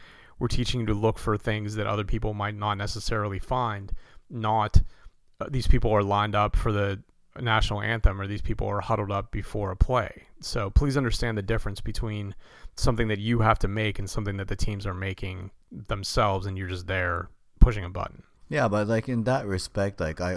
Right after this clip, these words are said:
Speaker 2: really do think that Jim's thing is, is good because even if it was actually a thing that was, like, before the game starts, when they're doing the national anthem thing, and he's actually doing, he actually swatted.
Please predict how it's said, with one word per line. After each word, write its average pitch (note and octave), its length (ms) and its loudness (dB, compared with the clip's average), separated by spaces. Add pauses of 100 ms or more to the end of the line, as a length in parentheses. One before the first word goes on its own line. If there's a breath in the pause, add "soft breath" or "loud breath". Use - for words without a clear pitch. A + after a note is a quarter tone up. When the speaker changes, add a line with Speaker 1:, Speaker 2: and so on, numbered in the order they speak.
Speaker 2:
really G2 340 -6
do F2+ 220 -6
think F2 380 -6
that D#2 380 -10
Jim's F2 400 -4
thing F2+ 300 2
is, C#2+ 340 -2
is D2+ 180 -2
good D#3 260 -2
because E2 360 2
even F#2+ 300 4
if F2 160 4
it F2 60 2
was D#2+ 220 4
actually D#2+ 360 2
a C#2+ 80 0
thing F2 280 -4
that C2 300 -4
was, C#2 160 -8
like, C2 160 -6
before D2 400 -4
the C2+ 100 -4
game D2 240 -4
starts, B1 320 -6
when D2+ 120 -6
they're C2 100 -8
doing C#2 140 -4
the C2+ 60 -4
national C2+ 420 -4
anthem C2+ 340 -6
thing, B1 260 -8
and A1 240 -10 (640 loud breath)
he's E2 200 -4
actually E2+ 280 2
doing, F2 180 0
he D#2+ 80 0
actually E2+ 240 0
swatted. C#2+ 640 -4